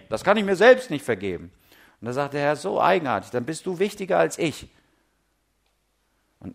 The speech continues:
ich hab dir vergeben.“ Und jetzt geht's nicht mehr muppelig ins Bett.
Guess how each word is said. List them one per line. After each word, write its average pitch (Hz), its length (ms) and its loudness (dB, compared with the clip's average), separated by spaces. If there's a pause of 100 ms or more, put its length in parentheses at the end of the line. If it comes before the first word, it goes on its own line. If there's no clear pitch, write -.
ich 208 280 4
hab - 200 -2
dir 156 200 -2
vergeben.“ 95 680 -12 (1700)
Und 104 100 -10
jetzt 120 180 -6
geht's 151 220 -8
nicht 151 160 -6
mehr 143 120 -4
muppelig 165 400 0
ins 127 200 -4
Bett. - 320 0